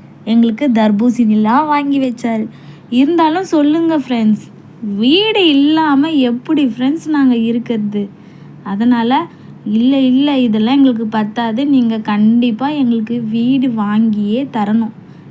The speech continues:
இல்லைன்னா கட்டியே தரணும்." நாங்க ஒத்த கால்ல நிக்க ஆரம்பிச்சிட்டோம். அஹ், அதுக்கப்புறம் ஓனர் வந்து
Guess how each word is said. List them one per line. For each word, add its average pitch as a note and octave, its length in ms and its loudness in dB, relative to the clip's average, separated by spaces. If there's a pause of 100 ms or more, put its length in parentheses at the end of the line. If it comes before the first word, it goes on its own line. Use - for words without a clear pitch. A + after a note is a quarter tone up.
(140)
இல்லைன்னா A3 460 -2
கட்டியே A3+ 640 -2
தரணும்." G#3+ 340 0
நாங்க A3+ 340 2
ஒத்த A3+ 340 0
கால்ல A#3 360 2
நிக்க A#3 280 2
ஆரம்பிச்சிட்டோம். G3+ 720 0 (680)
அஹ், A#3 280 -2
அதுக்கப்புறம் C4+ 640 0
ஓனர் C#4+ 420 2
வந்து B3+ 420 0